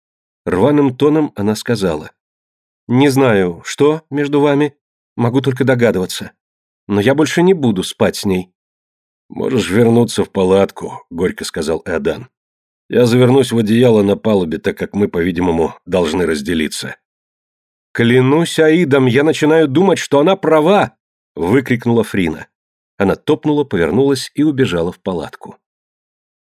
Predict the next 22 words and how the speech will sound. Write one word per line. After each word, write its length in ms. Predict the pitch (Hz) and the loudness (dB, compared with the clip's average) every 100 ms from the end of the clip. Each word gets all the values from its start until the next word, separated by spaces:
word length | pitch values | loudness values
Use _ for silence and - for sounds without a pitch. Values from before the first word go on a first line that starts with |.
| - | -6
Она 220 | 73 156 | -2 0
по-прежнему 640 | 131 127 160 143 151 143 | -2 -2 -2 0 2 2
в 80 | 107 | 2
мальчишеской 720 | 92 90 - 147 135 123 131 | 0 -2 -4 -4 -4 -4 -6
тунике 460 | 127 110 98 92 85 | -2 0 0 -2 -6
с 100 | - | -8
обнажёнными 560 | 80 85 80 117 113 107 | -6 -4 -2 0 0 0
ногами — 600 | 101 92 80 67 - - _ _ _ - | -2 -4 -6 -6 -18 -20 _ _ _ -16
потому 260 | - 101 139 | -8 -6 -4
что 140 | 147 | 0
на 100 | 135 | 0
корабле 420 | 127 110 127 156 | 0 0 0 2
не 220 | 131 131 | 2 2
было 240 | 143 131 117 | 0 0 0
женской 400 | 117 120 - 95 | 0 -2 -2 -2
одежды, 400 | 107 151 123 127 | -2 -4 -2 -2
кроме 280 | 131 135 127 | 0 -2 -2
платьев 460 | 120 120 117 101 | -2 -4 -6 -8
Викки. 580 | 90 92 92 - - 64 _ _ _ | -6 -4 -4 -8 -20 -20 _ _ _
Они 280 | 85 92 160 | -2 0 -2
Фрине 580 | - 98 107 104 104 - | -2 0 2 2 0 -2
велики. 600 | 95 95 98 - - - | -4 -4 -6 -10 -18 -18